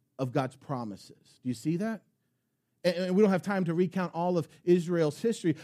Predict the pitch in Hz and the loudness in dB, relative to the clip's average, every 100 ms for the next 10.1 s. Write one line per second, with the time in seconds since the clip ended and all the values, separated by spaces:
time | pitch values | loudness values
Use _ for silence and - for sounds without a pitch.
0 | - 180 214 220 226 214 196 180 151 208 | -2 0 2 0 0 2 4 4 6 4
1 | 175 143 165 175 139 202 220 - 175 120 | 4 2 0 0 0 2 2 4 2 0
2 | - - 180 196 - - 247 220 175 175 | -8 0 2 2 -2 -4 -2 -2 -2 -2
3 | 160 - 180 160 147 147 220 220 180 143 | -4 -2 0 0 -2 0 2 4 2 0
4 | 139 135 240 247 170 151 - - - - | -2 2 2 4 4 2 -2 -20 -14 -2
5 | - 277 277 240 220 185 - - 165 - | 6 6 8 6 4 2 -10 -2 -2 0
6 | 240 233 - - 175 185 214 185 165 147 | 2 2 0 -2 2 4 2 2 0 0
7 | 147 160 170 175 175 170 147 110 95 _ | -4 -2 -2 -2 -2 0 0 -2 -6 _
8 | _ _ _ - 127 107 147 147 127 113 | _ _ _ -2 -2 0 -4 -4 -8 -6
9 | 107 110 117 110 113 120 113 104 - - | -6 -6 -6 -4 -4 -4 -6 -10 -18 -20
10 | - | -20